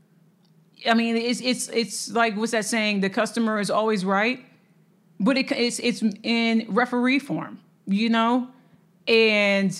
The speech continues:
they don't, they don't get a say about it. It is what it is. They make the decision. They throw the flag.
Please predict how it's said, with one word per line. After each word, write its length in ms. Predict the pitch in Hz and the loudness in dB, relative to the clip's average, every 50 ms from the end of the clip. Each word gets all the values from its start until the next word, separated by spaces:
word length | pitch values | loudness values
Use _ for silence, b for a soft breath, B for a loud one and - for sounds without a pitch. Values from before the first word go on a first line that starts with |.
| - - _ _ _ _ _ _ _ _ _ _ _ _ _ _ _ _ - _ _ | -12 -18 _ _ _ _ _ _ _ _ _ _ _ _ _ _ _ _ -20 _ _
they 120 | 262 269 285 | -2 0 2
don't, 140 | 302 285 240 | 2 4 4
they 120 | 277 302 | 4 4
don't 140 | 302 302 262 | 4 4 2
get 100 | 311 269 | 2 0
a 60 | 277 | 0
say 280 | 277 - - 311 359 302 | -2 0 0 0 0 0
about 320 | 247 190 190 180 175 170 | 0 2 2 2 2 -2
it. 80 | - - | 0 2
It 120 | 220 240 | 2 4
is 300 | 254 254 254 269 277 226 | 4 4 4 4 2 2
what 200 | 226 247 262 262 | 2 2 2 2
it 100 | 262 214 | 2 2
is. 240 | 220 202 196 202 180 | 2 2 2 0 0
They 120 | 196 202 | 0 0
make 200 | 208 220 240 233 | 0 0 -2 -2
the 80 | 254 277 | -2 -4
decision. 360 | 269 240 - 202 190 175 190 | -4 -2 0 0 0 0 0
They 100 | 185 180 | -2 0
throw 180 | - 233 233 254 | 0 0 0 0
the 80 | 254 | -2
flag. 400 | 247 - 214 190 175 175 175 175 | -2 -2 0 0 0 0 -2 -4